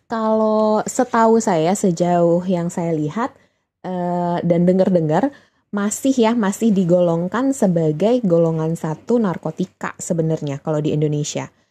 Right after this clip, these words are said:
Walaupun di luar negeri itu, eh, s-,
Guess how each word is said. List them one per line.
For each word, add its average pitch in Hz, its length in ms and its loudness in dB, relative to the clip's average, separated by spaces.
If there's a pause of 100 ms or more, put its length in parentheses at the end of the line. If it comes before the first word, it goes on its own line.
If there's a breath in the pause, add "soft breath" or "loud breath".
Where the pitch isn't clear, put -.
(200)
Walaupun 156 420 -2
di 214 120 4
luar 175 280 2
negeri 170 560 -2 (360 soft breath)
itu, 285 380 -6 (300)
eh, 190 500 0
s-, 190 140 -4